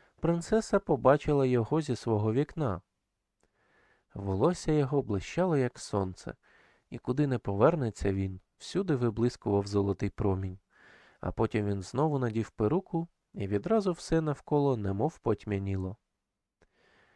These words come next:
Наступного ранку, ні світ, ні зоря,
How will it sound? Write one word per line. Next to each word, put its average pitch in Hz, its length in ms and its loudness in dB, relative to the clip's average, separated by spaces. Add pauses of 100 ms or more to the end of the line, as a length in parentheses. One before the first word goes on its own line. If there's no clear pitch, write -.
(320)
Наступного 107 640 -2
ранку, 131 460 0 (200)
ні 101 180 -6
світ, - 340 -8
ні 123 160 -2
зоря, 113 360 0